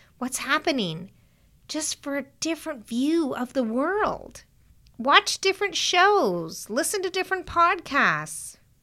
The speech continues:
Of course, keep listening to this one. Read different books, listen to books.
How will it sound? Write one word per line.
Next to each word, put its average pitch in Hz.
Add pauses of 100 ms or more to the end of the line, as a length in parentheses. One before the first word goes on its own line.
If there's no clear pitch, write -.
(240)
Of -
course, -
keep 202
listening 160
to -
this 415
one. 160 (540)
Read 381
different 392
books, 415
listen 403
to 330
books. -